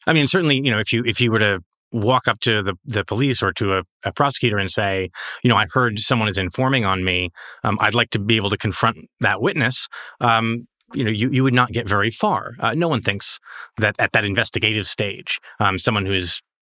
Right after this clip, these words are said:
being investigated has a right to know everything about who is talking to either the police or the grand jury. Um,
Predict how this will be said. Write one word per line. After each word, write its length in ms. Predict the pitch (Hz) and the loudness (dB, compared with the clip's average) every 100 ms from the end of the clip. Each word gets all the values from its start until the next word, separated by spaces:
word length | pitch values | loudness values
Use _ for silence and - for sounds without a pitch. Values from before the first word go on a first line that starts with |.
| _ _ 110 | _ _ -2
being 220 | 98 113 | 2 2
investigated 580 | 101 95 110 - 92 87 | 2 0 0 0 0 0
has 160 | 85 90 | 0 0
a 60 | |
right 200 | 92 95 | 0 -2
to 100 | - | -2
know 160 | 98 98 | -4 -2
everything 340 | 101 104 107 | -4 -4 -4
about 260 | 101 98 101 - - - | -2 -2 -4 -8 -14 -4
who 180 | - 110 | 2 2
is 120 | 98 | 2
talking 440 | - 104 101 95 92 | 2 2 2 -2 -2
to 240 | 101 98 | -2 -2
either 200 | 87 92 | -4 -6
the 120 | - | -8
police 360 | - 110 104 - | -6 -4 -2 -4
or 60 | 95 | -4
the 80 | |
grand 320 | 95 95 92 92 | -2 -2 -2 2
jury. 360 | 139 135 127 - - - | 2 2 -2 -6 -10 0
Um, 380 | 117 107 104 | 2 4 2